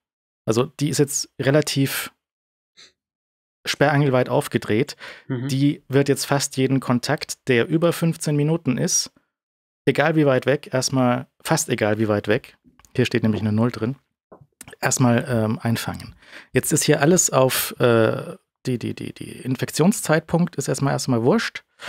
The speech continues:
Speaker 1: Duration ist alles über fünfzehn Minuten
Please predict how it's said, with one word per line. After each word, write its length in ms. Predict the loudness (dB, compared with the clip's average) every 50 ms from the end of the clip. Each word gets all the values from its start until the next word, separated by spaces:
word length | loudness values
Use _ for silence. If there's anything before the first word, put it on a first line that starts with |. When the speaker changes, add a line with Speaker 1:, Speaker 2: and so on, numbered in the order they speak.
| -14 -16 -16 -20 _ _ _ _ _ _ _ _ _ 2
Speaker 1:
Duration 560 | 4 4 6 4 4 2 2 2 2 2 0
ist 160 | -2 -4 -4
alles 240 | -2 -2 -2 -2 -2
über 180 | -2 -2 -2 0
fünfzehn 380 | 0 -2 -2 -2 -2 -2 0
Minuten 600 | 2 2 2 2 0 -2 -2 _ -2 -2 -2 -4